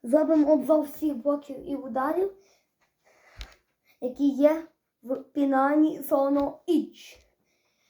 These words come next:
Ви не думайте, що я якийсь шарлатан, я просто розказую, просто я щось там сам придумав.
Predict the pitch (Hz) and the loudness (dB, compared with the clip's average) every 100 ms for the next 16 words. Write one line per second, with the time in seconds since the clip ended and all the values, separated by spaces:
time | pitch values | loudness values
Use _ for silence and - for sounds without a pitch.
0 | _ - 247 294 349 339 311 277 269 269 | _ -20 -2 0 2 2 2 2 0 -2
1 | 277 277 277 277 - 254 262 247 247 262 | -2 -2 -4 -6 0 0 2 0 0 -2
2 | 330 311 262 233 262 254 254 240 240 247 | 0 0 0 -2 -4 -4 -8 -8 -6 -4
3 | 240 220 233 247 240 247 233 233 262 233 | -2 -4 -6 -10 -8 -2 -2 -4 -10 -12
4 | 233 226 254 226 214 - 262 269 226 330 | -10 -8 -6 -6 -10 -8 -6 -4 -2 0
5 | 381 392 381 | 0 0 -2